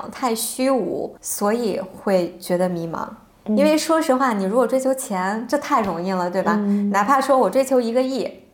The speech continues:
Speaker 2: 它很明确。
Speaker 1: 它也是一个数字，
Speaker 2: 嗯。
Speaker 1: 对。但是你说我追求一个很形而上的东西，这太难了，而且也没有人能告诉你说你追求的这个东西在哪里，它长什么样子，这个完全要靠你自己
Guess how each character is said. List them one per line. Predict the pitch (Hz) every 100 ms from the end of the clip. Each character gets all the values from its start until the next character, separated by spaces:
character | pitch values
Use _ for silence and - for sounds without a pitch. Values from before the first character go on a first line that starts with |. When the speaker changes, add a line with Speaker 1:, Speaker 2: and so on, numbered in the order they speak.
| _
Speaker 2:
它 | -
很 | 208
明 | 185
确。 |
Speaker 1:
它 | 320
也 | 233
是 | 196 285
一 |
个 | 302
数 | 440 415 302
字， | 190 170 - 202
Speaker 2:
嗯。 | 190 185
Speaker 1:
对。 | 214 196 190 - - - _
但 | - 359
是 | 320
你 | 233
说 | 330
我 | 330 262
追 | - 381
求 | 320 285
一 |
个 | 294
很 | 302 - 196
形 | - 220 247
而 | 330
上 | 349 440
的 | 233
东 | 190 190
西， | 214 185 190 196 - - - _
这 | 415 359
太 | - 302 269
难 | 214 190
了， | 208
而 | 220
且 | 254 302
也 | 233
没 | 202
有 | 226 269
人 | 214
能 | 214 220
告 | 277 247
诉 | 233
你 | 196 180
说 | 185 208 208
你 | 196 190
追 | 226
求 | 233 220
的 | 208
这 | 214
个 | 208
东 | 214 226
西 | 220 180 - - - _
在 | - 311
哪 | 226 175 185
里， | 190 175
它 | 226
长 | 226 180 185
什 | 190
么 | 185
样 | 202 240 208
子， | 190 196
这 | 233
个 | 220
完 | 196 185
全 | 240 247 233
要 | 220
靠 | 220 220
你 | 185
自 | - 226
己 | 226 - - -